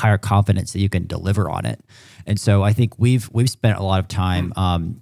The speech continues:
trying to, to build out more of, of that part, which gives us the, uh, like, <laughs> we can go and show people, "Hey, for this amount of money, um, this is what we'll be able to do in this period of time," because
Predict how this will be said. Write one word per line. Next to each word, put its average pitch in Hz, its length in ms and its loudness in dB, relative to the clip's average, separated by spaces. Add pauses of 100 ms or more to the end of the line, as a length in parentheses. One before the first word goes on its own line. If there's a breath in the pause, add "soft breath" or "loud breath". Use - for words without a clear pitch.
trying 101 260 2
to, 98 100 -2
to - 200 0
build 101 240 2
out 90 200 0
more 95 240 -2
of, 90 260 -4
of 90 200 -6
that 113 240 0
part, 92 360 0 (300 soft breath)
which 101 260 -2
gives 131 300 2
us 90 560 -2
the, 90 600 0 (240)
uh, 107 300 -14
like, 92 240 -2 (400)
<laughs> 120 460 -6
we 127 100 2
can 117 180 -2
go 123 260 4
and 95 120 0
show 127 220 0
people, 98 560 -2
"Hey, 135 240 2
for 104 220 -2
this 113 240 -2
amount 101 200 0
of 87 60 -4
money, 151 380 2 (260 loud breath)
um, 95 540 -2
this 113 240 -2
is 110 40 0
what 107 140 0
we'll 104 80 0
be 101 80 4
able 95 160 2
to 87 80 0
do 95 480 0
in 95 140 0
this 92 160 -6
period 92 260 -2
of 87 80 -6
time," 104 400 2
because 90 580 -2